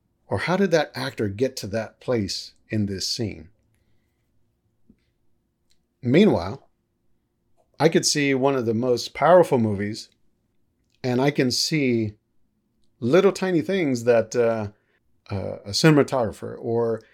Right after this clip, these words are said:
I can hear some things that only, like, a sound editor would probably hear and be like, "Oh man, why did they do it that way?" And it's only because, you know, look, the, the medium evolves, right? If we're gonna talk about movies specifically, if you watch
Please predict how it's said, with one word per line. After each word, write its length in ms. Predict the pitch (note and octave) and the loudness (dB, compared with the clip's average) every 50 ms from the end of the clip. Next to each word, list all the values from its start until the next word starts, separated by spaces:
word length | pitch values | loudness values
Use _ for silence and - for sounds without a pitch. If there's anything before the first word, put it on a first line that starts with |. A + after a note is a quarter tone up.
| _ _ - | _ _ -16
I 40 | - | -8
can 160 | - A#2 A2+ | -4 -4 -4
hear 420 | G#2+ - - D#3+ D#3+ D3+ C#3+ C3+ | -4 -2 2 4 6 6 6 4
some 260 | A#2+ - - A#2 G#2+ | 4 2 -2 -6 -4
things 280 | G2+ - B2+ A#2+ A#2 G#2 | -4 -4 -4 -4 -2 -2
that 140 | A2 G#2+ G#2+ - | -2 -2 -2 -2
only, 360 | C3 D3 D3+ C#3+ C#3 C3+ B2+ | -2 -2 0 0 0 0 0
like, 160 | A#2 A2 G#2+ | -2 -4 -4
a 40 | G#2 | -2
sound 300 | - - E3 D3+ C#3+ C3 | -2 0 2 2 2 0
editor 280 | A2+ A2 G#2+ G2 G2+ | 0 -2 -2 -4 -6
would 300 | G2 F#2 G2 G2 F2 _ | -8 -10 -12 -14 -14 _
probably 360 | - - C3 A#2+ G#2+ A2 G#2 G2 | -8 -6 -6 -4 -4 -4 -6 -6
hear 500 | - D#3 D#3 C#3+ B2+ A2+ G#2+ A2 G#2+ - _ _ _ _ _ - | -6 -4 -2 0 0 0 -2 -4 -6 -12 _ _ _ _ _ -10
and 100 | A2 G#2 | -6 -2
be 100 | A2 A#2 | -2 0
like, 200 | A#2 A2 A2+ - - | 0 -2 -4 -6 -8
"Oh 340 | A#2 A#2+ A#2 A2+ G#2+ G2+ F#2 | -10 -8 -6 -6 -6 -6 -6
man, 280 | G2 G2+ G2+ F#2 F#2 F2+ | -6 -6 -8 -8 -10 -10
why 120 | - C3 | -10 -10
did 140 | - E3 - | -8 -8 -6
they 80 | - B2 | -6 -6
do 160 | A2 B2 A#2+ | -6 -8 -10
it 80 | G#2 - | -12 -14
that 240 | - - A2 G#2 - | -14 -14 -12 -12 -14
way?" 300 | E2+ E2 E2 F2 G2 - _ _ _ _ _ _ _ _ _ _ _ _ _ _ _ _ _ _ _ _ _ _ _ _ _ _ _ _ _ _ _ _ _ _ | -14 -18 -20 -20 -20 -20 _ _ _ _ _ _ _ _ _ _ _ _ _ _ _ _ _ _ _ _ _ _ _ _ _ _ _ _ _ _ _ _ _ _
And 580 | A2 A2 A2 A2 A2 A2 G#2+ G#2+ A2 A2 A2+ - - | -4 -4 -2 -4 -4 -6 -8 -8 -8 -8 -8 -6 -4
it's 160 | - C#3 - - | -4 0 2 2
only 220 | G#3 A#3+ A#3 G3 | 2 2 2 0
because, 400 | D3+ C#3 D#3+ C#3 C3+ B2+ B2 - | 0 4 4 6 6 4 2 0
you 80 | E3 D3 | 0 0
know, 100 | C3 B2 | 0 0
look, 220 | A#2+ B2 A2+ - | -2 -4 -6 -6
the, 180 | B2+ A#2 A#2 - | -6 -8 -8 -8
the 340 | A2+ G#2+ A#2+ A2+ A2+ B2 - - | -6 -4 -4 -2 -2 -2 -4 -2
medium 460 | A#2+ C3+ D3 D#3 D#3 D#3 D#3 E3 D#3+ | 0 2 2 4 4 2 2 0 -4
evolves, 540 | B2 G#2+ F2+ G2+ F2 D2 - - - - - | -6 -6 -4 -4 -4 -4 -8 -12 -18 -10 -6
right? 200 | G#2+ A2 A#2 C#3+ | -6 -4 -2 0
If 120 | D3 C3+ | 0 2
we're 80 | C#3+ E3+ | 4 4
gonna 120 | G3 G3 | 4 6
talk 120 | - F3 E3+ | 6 6 6
about 200 | D3 D3+ B2+ A2+ | 6 6 4 4
movies 300 | B2+ C3+ C#3+ D3 D3+ - | 4 2 2 0 -2 -6
specifically, 680 | - - B2+ - D#3 D#3 D#3 - - F3+ F3 E3+ E3 - | -8 -8 -6 -6 -6 -6 -6 -6 -6 -4 -4 -4 -6 -6
if 80 | A#2 A2+ | -2 0
you 100 | D3 G3 | 2 2
watch 320 | A#3+ A#3+ G#3+ - - - | 2 2 0 -4 -8 -8